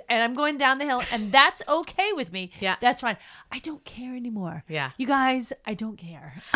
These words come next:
Speaker 2: I never really cared that much, to
Speaker 1: I,
Speaker 2: be
Speaker 1: I
Speaker 2: fair.
Speaker 1: did. I did. I definitely did, but I don't
Speaker 2: The pretty
Speaker 1: anymore.
Speaker 2: part? I mean, a little bit, but I've never had, sur-, I've never had a bunch of people in my life who were gorgeous to begin with.
Speaker 1: See, I feel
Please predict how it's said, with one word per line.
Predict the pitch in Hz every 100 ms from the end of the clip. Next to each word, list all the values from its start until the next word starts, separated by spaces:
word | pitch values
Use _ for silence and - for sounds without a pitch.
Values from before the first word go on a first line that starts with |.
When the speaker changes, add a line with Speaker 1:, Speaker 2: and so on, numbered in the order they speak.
| -
Speaker 2:
I | 330
never | 370 466 554 554 240
really | 285 294
cared | 381 - 233 214 160 135
that | 170 170
much, | 190 208 - 784
to | 269
Speaker 1:
I, | -
Speaker 2:
be |
Speaker 1:
I | 784
Speaker 2:
fair. | 285 247 285 320
Speaker 1:
did. | 480
I | - 698 -
did. | 330 247 311
I | 339 466
definitely | 403 294 311 294 285 262
did, | 202 196 196
but | 208 233
I | 233
don't | 226 190 185
Speaker 2:
The | 277
pretty | 170 311 359
Speaker 1:
anymore. | 370 392
Speaker 2:
part? | 427 - _ -
I | 269
mean, | 247 294 277 -
a |
little | 214 311 440
bit, | 262 784
but | 285
I've | - 339 285
never | 330 359 349
had, | 254 254 254 220
sur-, | - 269 -
I've | 240
never | 294 349
had | 285 277 294
a |
bunch | 240 226 220
of | 202
people | 220 196 196
in | 185
my | 175
life | 170 165
who | 175
were | 160 165 165 165 _ _ _ _ _ _ _ _ _ _ _ 165 160
gorgeous | 190 - 196 165 180 160
to | -
begin | 160 160 160 156
with. | 190 262 -
Speaker 1:
See, | 349 -
I | 359 508
feel | 539